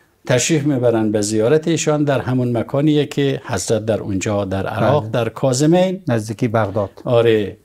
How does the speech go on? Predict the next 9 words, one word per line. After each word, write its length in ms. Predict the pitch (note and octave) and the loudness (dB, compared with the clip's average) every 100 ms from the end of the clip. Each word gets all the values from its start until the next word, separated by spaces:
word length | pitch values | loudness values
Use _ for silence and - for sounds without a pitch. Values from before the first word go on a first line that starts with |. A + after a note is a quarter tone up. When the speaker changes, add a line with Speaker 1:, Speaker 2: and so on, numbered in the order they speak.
| - | -6
Speaker 1:
محل 380 | A#2 A#2 A#2+ A2 | -4 -2 -4 -2
دفن 340 | C3 C3 - | -2 -2 -6
ایشان 400 | G2 F#2 - F#2 | -6 -6 -6 -6
هست. 420 | G2 F2 - - - - - | -4 -6 -6 -10 -20 -20 -4
اما 160 | F#3+ A3 | 0 2
ما 240 | G3+ F#3+ | 2 0
خصوصیات 920 | F3+ F#3 F3 F3 - - E3+ E3 D#3+ | 0 -4 -4 -4 -4 -2 0 0 0
اخلاقی 760 | D#3+ C#3+ - C#3+ C3+ - D3 C#3 | 2 2 0 -2 -2 -4 -2 -2
حضرت، 580 | A#2+ A#2 A2+ A#2+ A2+ | 0 -2 -2 -2 -4